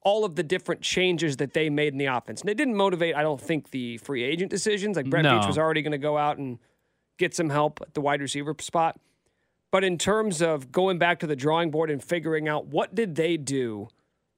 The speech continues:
Speaker 1: to make us look mortal for the first time in four years.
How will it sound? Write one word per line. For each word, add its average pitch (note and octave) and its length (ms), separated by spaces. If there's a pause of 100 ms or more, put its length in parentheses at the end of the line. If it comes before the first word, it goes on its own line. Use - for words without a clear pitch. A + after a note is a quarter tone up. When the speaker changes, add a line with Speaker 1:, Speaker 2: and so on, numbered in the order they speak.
(200)
Speaker 1:
to D#3+ 220
make D3 480
us D3+ 300
look D3 240
mortal C3 480
for - 140
the C3 80
first C#3+ 320
time C3+ 240
in A2+ 100
four C3 320
years. A#2 580